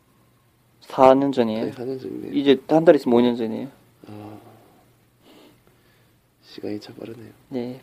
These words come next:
Speaker 1: 빠릅니다.
Speaker 2: 빨라서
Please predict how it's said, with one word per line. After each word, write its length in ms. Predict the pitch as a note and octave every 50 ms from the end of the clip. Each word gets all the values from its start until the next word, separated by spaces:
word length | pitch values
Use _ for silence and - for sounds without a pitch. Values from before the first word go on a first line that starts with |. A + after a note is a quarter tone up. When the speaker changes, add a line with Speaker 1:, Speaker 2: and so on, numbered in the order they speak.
| -
Speaker 1:
빠릅니다. 460 | - A2+ A#2+ C#3+ C#3 C3+ B2+ - - - - _ _ _ _ _ _ _ _ _ _ _ _ _ _ _ _ _ _ _ _ _ _ _ _ _ _ _ _ _ _ _ _ _ -
Speaker 2:
빨라서 680 | - - A#2 A#2+ A#2+ A#2+ - A2+ G#2+ G#2 G2+ G2 -